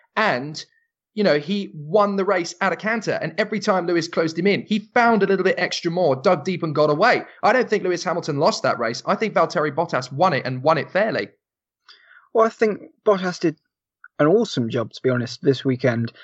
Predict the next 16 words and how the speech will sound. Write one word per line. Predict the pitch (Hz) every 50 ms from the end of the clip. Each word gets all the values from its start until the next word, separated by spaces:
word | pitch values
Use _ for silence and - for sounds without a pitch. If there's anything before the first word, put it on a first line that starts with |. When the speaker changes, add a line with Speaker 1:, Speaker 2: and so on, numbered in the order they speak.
| - - - - - _ _ -
Speaker 2:
But, | 190 185 170 185
you | 202 202
know, | 190 185 175
we | 190
did | 175 - 208 226 208
see | - - - - 202 196 170 143 127 120 117
when | 117 131 139 139 139
there | 143 139 139
was | 139 135 127
the | - 139 131 127
pit | - - 165 -
stop | - - 147 127 -
phase, | - - 135 120 113 117 117 113 - _ _ _
Bottas | - 156 156 - - 160 147 139 135 - - - - _
struggling | - - - - - - - - 214 214 202 190 190 175 165 156 151 135 -
to | - 165 160 151 147 143 147